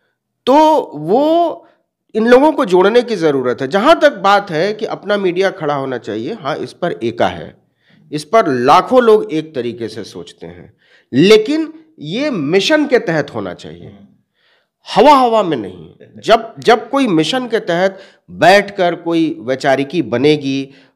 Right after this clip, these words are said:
Speaker 1: उस पर गंभीरता से आगे बढ़ने के लिए रास्ता, और पैसे की कमी नहीं आएगी। मेरा पूरा विश्वास है कि जिस दिन ईमानदारी से एक आदमी भी इसको मिशन बना लेगा ना कि नहीं, हमको ये कर देना है,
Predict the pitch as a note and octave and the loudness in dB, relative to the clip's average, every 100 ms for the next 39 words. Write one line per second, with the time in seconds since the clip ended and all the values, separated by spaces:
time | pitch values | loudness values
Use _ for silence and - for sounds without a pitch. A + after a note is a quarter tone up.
0 | _ C#3 - - D3+ - C#3 C#3+ D3 - | _ -6 -2 0 0 0 -2 -2 -4 -4
1 | D#3 - - A#2+ A#2+ D#3 B2+ B2 C#3+ C#3+ | -4 -4 -4 -2 -2 -2 -4 -4 -6 -4
2 | B2+ A2 G#2+ - D3+ E3 F#3 F#3 F3+ F3+ | -4 -4 -4 -6 -2 0 0 0 -2 -2
3 | A3+ A3+ F3 D3+ D3 A2+ G#2 F#2 F2 E2+ | -6 -6 -6 -4 -4 -6 -6 -8 -12 -18
4 | D#2 - G#2+ C#3+ E3 E3 F#3+ A#3 F#3+ - | -20 -12 -4 -2 -2 -2 0 2 0 -2
5 | B2 G#2+ - A#2+ E3+ _ _ _ D#3+ E3 | -2 -2 -4 -10 -12 _ _ _ 0 2
6 | G3 G3+ C4+ B3+ G#3 F#3 E3+ E3+ A3 G#3+ | 2 0 -4 0 2 2 2 2 0 -2
7 | A3 D#3 G3+ C#4 A#3+ G#3+ G3+ G3+ E3+ G3+ | -4 2 2 2 2 2 0 -2 -2 -4
8 | F#3 F#3+ C#3+ C#3+ F#3+ E3+ D3 B2+ A#2 A2+ | -4 -4 -4 -4 -4 -2 0 0 -2 -4
9 | F#3 G#3 G3+ G3 G3 F3+ F#3 G3 F3 F3 | -6 -8 -6 -6 -6 -6 -4 -4 -4 -6
10 | D#3+ B2 G2 F#2 D#2 | -4 -4 -4 -8 -12